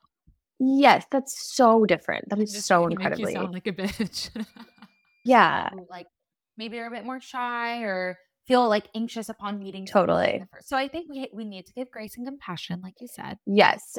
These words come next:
Speaker 1: I'm talking about someone that just comes out and is like, blah, blah, blah, like,
Speaker 2: Yeah.
Speaker 1: you know, just
Speaker 2: Yes.
Speaker 1: talking about themselves and not asking someone,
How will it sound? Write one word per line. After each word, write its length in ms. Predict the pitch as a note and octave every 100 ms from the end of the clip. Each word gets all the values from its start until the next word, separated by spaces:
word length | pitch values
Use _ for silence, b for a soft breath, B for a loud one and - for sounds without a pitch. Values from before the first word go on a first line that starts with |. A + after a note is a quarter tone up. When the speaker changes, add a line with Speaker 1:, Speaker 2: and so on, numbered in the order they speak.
| -
Speaker 1:
I'm 120 | C4+
talking 180 | E4 F#4+
about 140 | F4+
someone 200 | B3+ G#3+
that 120 | G#3 G3+
just 160 | F3+
comes 300 | - F#3+ F3+
out 260 | E3+ D#3 D#3+
and 140 | D#3
is 120 | E3+ D#3+
like, 220 | D#3+ - -
blah, 220 | F3+ G3+
blah, 80 | G3
blah, 160 | F#3+ -
like, 200 | F#3 - _ _ _ _
Speaker 2:
Yeah. 120 | G3+ - -
Speaker 1:
you 80 | A3
know, 180 | E3+ D#3
just 80 | G3+ F#3+
Speaker 2:
Yes. 20 | -
Speaker 1:
talking 340 | G#3 G3+ G#3
about 120 | F#3+
themselves 440 | F#3+ F#3 G3+ F#3 F#3
and 140 | F#3 F#3+
not 240 | F#3 -
asking 360 | E3+ - E3+ E3
someone, 640 | F3+ E3+ E3 E3 E3 E3